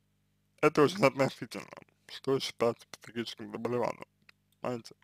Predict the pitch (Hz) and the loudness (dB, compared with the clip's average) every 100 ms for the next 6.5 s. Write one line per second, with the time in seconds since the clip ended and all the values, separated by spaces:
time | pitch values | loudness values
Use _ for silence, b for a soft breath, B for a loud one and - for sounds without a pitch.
0 | _ _ _ _ _ _ _ - _ _ | _ _ _ _ _ _ _ -20 _ _
1 | _ _ _ _ _ _ _ - 113 127 | _ _ _ _ _ _ _ 2 10 12
2 | 127 123 113 - - - 254 - 143 156 | 12 12 8 4 -4 0 0 0 -2 0
3 | 190 294 240 190 190 170 139 120 117 113 | 2 2 4 4 4 6 8 8 8 6
4 | 113 110 95 127 123 190 160 185 165 226 | 6 4 4 4 4 0 -4 0 2 2
5 | - - 131 131 143 - - - 139 151 | 0 8 12 12 10 4 -2 0 4 10
6 | 147 139 113 - | 10 8 2 -6